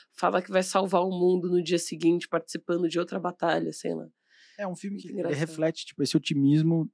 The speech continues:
Speaker 2: do pós-guerra, né? De
Speaker 1: Uhum.
Speaker 2: que o mundo vai pra um caminho melhor e tal. E, e eu gosto, assim,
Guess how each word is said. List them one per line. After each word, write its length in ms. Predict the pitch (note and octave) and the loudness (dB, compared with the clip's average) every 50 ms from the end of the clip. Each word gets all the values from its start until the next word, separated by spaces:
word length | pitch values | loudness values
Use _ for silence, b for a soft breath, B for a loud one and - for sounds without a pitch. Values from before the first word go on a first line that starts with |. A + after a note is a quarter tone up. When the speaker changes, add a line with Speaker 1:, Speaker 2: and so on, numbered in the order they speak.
| _ | _
Speaker 2:
do 220 | - C#3 B2+ C3+ C3+ C3+ _ | -8 -2 0 0 0 0 _
pós-guerra, 600 | - C#3 C3+ B2+ B2+ C3 B2 A#2 G#2+ F#2 F2 F2+ | 2 2 2 2 0 -2 -2 -2 -2 -4 -6 -8
né? 160 | F#2+ F#2+ G2 | -10 -10 -10
De 220 | C3+ F#3 F#3 G2 F#2+ | -10 -10 -10 -10 -10
Speaker 1:
Uhum. 160 | G2 - F#2+ - _ _ _ _ _ _ _ _ _ _ _ | -10 -10 -12 -16 _ _ _ _ _ _ _ _ _ _ _
Speaker 2:
que 80 | - | -8
o 40 | A#2 | -4
mundo 600 | A2 A2 A2+ A#2 A#2 A2+ A#2 A2+ G#2+ G#2 G2+ - A#2+ B2 _ _ _ _ | -2 0 0 0 2 2 0 0 -2 -4 -8 -10 -14 -18 _ _ _ _
vai 160 | - A2+ A2+ | -6 -6 -6
pra 120 | A2 - A#2 | -4 -4 -4
um 40 | A#2 | -4
caminho 260 | - A2+ A#2 A2+ A2 | -2 0 0 2 4
melhor 480 | A#2 C3 C3+ B2+ A#2 A#2+ C3+ C#3+ C3+ A#2+ | 4 6 6 4 4 4 4 4 2 2
e 60 | A2+ | 0
tal. 300 | - - B2 B2+ C3+ C#3 _ _ _ _ _ _ _ _ _ _ _ _ _ _ | -2 -4 -4 -4 -4 -4 _ _ _ _ _ _ _ _ _ _ _ _ _ _
E, 280 | - D3 D3 D3+ - - | -6 -4 -4 -4 2 4
e 40 | E3 | 4
eu 120 | D3+ D#3 | 4 6
gosto, 400 | C#3+ D#3 D3+ D#3 E3+ - - - | 4 2 2 2 0 -2 -6 -10
assim, 380 | D#3+ - - - C3 A#2+ A2 | -12 -10 -6 -4 -2 -2 -4